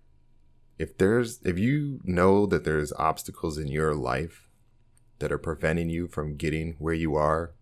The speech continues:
I want you to think about those obstacles and then think about how they pertain to you, because they do.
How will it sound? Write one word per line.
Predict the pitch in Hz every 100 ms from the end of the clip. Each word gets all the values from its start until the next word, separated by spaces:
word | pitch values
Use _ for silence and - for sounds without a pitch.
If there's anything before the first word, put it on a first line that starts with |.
| _ _ _ _ _ _ _ -
I | -
want | 98 113
you |
to | 107
think | 92 87
about | 85 80
those | 82
obstacles | 73 73 - - 107 113 - _ _ _ _ _ _ _ _ _ _ _ _ _ _ _ _ _ -
and | 76 80
then | 80 76 71 67 - _ _
think | 95
about | 110 107 92
how | 85
they | 80
pertain | 80 - 73
to |
you, | 67 69 67 67 71
because | - 76 69
they | 65
do. | 65 69 50